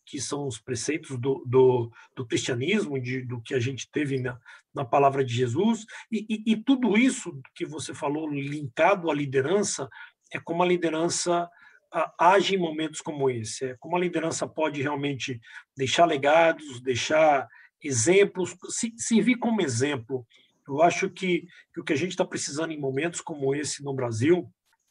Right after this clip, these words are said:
são bons exemplos. Aquelas pessoas que olham, e, e eu me, eu olho muito pras crianças e pros recém-formados, olhando e dizendo assim, "Tem, tem um, tem um caminho de virtude, tem um caminho de,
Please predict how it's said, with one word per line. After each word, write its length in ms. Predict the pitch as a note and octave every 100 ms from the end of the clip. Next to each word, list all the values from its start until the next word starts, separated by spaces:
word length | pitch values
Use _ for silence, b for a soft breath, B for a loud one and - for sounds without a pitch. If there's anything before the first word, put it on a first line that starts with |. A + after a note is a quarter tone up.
| _ _ -
são 200 | - D3
bons 240 | D#3 F3 D3
exemplos. 540 | B2 B2 A2+ - - B B B B C#3
Aquelas 280 | F#3 F#3+
pessoas 440 | - D#3+ - F3+ -
que 220 | - D3
olham, 520 | C#3+ F3 E3+ C#3 A#2+ _ B B _
e, 180 | C#3+ C#3+ C#3
e 160 | C3+
eu 100 | C#3+
me, 240 | C#3 C3+ C3 _ _ _ C3 C3+ - C#3+ -
eu 160 | C3+ C3
olho 240 | D3 C#3
muito 240 | C#3 E3+
pras 240 | - C#3 -
crianças 640 | - B2+ C#3 E3+ - C3+
e 60 | B2+
pros 280 | - C3 -
recém-formados, 800 | C3 A2+ C#3+ A#2+ B2+ C#3 D#3+ D#3 - B B -
olhando 340 | D3 E3+ F3+
e 40 | E3+
dizendo 260 | C#3+ E3
assim, 360 | D#3 - C#3 A#2+ B B _ _
"Tem, 340 | E3+ G3 F3+ -
tem 300 | F#3 G#3 G3+
um, 220 | F#3+ F3+ - -
tem 140 | A3
um 100 | A#3+
caminho 360 | G#3 F#3 F#3 F3
de 100 | C#3+
virtude, 720 | C#3 A#2 - F3+ F3+ D#3+ D3+
tem 200 | F3+ F#3
um 80 | D#3+
caminho 560 | D3 C#3+ D3+ D3+ C#3+
de, 280 | B2 C3 B2+